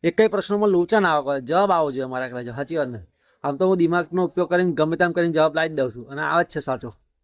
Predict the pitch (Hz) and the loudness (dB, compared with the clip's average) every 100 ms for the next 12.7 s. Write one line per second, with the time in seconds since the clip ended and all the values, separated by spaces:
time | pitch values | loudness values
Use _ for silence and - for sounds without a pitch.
0 | _ _ _ _ _ _ 143 156 151 160 | _ _ _ _ _ _ -4 -2 0 0
1 | 160 170 - 165 160 165 147 165 175 170 | 0 0 0 0 2 2 2 0 0 -4
2 | 139 151 151 170 151 135 165 151 139 147 | -4 -2 -2 -2 -4 -4 -2 0 2 4
3 | 165 139 131 120 107 _ _ - 151 165 | 4 2 -8 -8 -16 _ _ -6 0 2
4 | 165 170 127 156 170 151 139 117 120 120 | 2 0 2 2 2 0 -6 -8 -12 -12
5 | 117 127 139 131 117 _ _ _ _ 143 | -12 -10 -8 -8 -8 _ _ _ _ 2
6 | 143 151 143 131 135 139 139 139 143 143 | 2 4 0 0 -4 -4 -4 -6 -8 -6
7 | 139 139 143 - _ 127 143 143 143 147 | -4 -4 -6 -10 _ -6 -4 -2 0 0
8 | 143 147 147 143 143 - - - 143 147 | 2 4 4 2 -2 -4 -14 -2 -2 0
9 | 196 190 147 131 123 120 113 - 131 131 | -2 -4 -6 -6 -8 -10 -14 -16 -14 -6
10 | 165 165 165 165 160 143 147 156 135 151 | -2 2 2 0 -4 -4 -2 -2 0 -2
11 | 160 - 156 156 151 151 143 147 _ _ | -2 -8 -10 -6 -4 -2 -4 -8 _ _
12 | _ _ 143 135 160 117 113 | _ _ -10 -2 0 0 -8